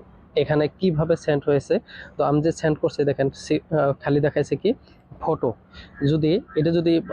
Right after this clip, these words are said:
আমি যে সেন্ড করেছি একবারই দেখতে পারবে, আহ, দেখার পরে দ্বিতীয়বার দেখতে পারবে না বা স্ক্রিনশট নিতে পারবে না। তো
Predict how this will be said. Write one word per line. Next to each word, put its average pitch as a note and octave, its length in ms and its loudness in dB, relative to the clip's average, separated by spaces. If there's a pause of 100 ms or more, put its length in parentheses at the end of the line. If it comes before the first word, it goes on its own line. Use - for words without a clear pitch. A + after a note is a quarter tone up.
আমি D3+ 220 2
যে D3+ 220 0
সেন্ড D#3 260 0
করেছি D#3 460 0
একবারই D3+ 320 0
দেখতে D3 320 -2
পারবে, D3 320 2
আহ, E3 300 -2
দেখার C#3 380 -2
পরে D3 300 0
দ্বিতীয়বার C#3+ 520 0 (320)
দেখতে D3 240 0
পারবে D3 280 0
না D#3+ 100 2 (340)
বা C#3 320 0 (120)
স্ক্রিনশট D#3 460 -2
নিতে D3 180 0
পারবে C#3 260 0
না। A#2+ 100 -2 (440)
তো E3+ 100 2